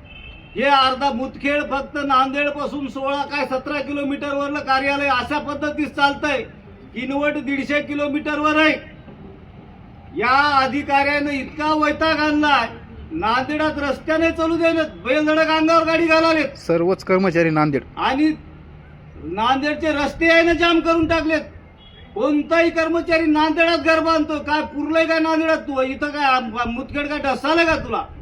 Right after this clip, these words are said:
Speaker 1: आणि ह्या सगळ्या समस्या निर्माण करणारी ही लोक, अजून वरून कायदा दाखवणारी हीच. काय बाबा, या देशात काय न्याय उरलाय की नाही?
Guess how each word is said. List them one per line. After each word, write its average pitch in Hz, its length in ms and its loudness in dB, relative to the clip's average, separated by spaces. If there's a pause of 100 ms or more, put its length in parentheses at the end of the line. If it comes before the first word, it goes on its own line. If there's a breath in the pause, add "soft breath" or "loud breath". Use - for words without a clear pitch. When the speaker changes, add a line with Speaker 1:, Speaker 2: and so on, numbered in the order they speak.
(1160 loud breath)
Speaker 1:
आणि 285 500 2 (2000)
ह्या 277 180 0
सगळ्या 294 420 0
समस्या 330 460 2
निर्माण 330 400 2
करणारी 320 400 0
ही 330 240 6
लोक, 320 220 4 (440)
अजून 254 300 0
वरून 311 260 4
कायदा 302 380 0
दाखवणारी 330 520 2
हीच. 311 260 4 (400)
काय 254 240 -4
बाबा, 214 440 0
या 226 160 -2
देशात 226 340 -6
काय 254 220 -10
न्याय 208 320 -2
उरलाय 190 480 0
की 269 120 -4
नाही? 202 440 -2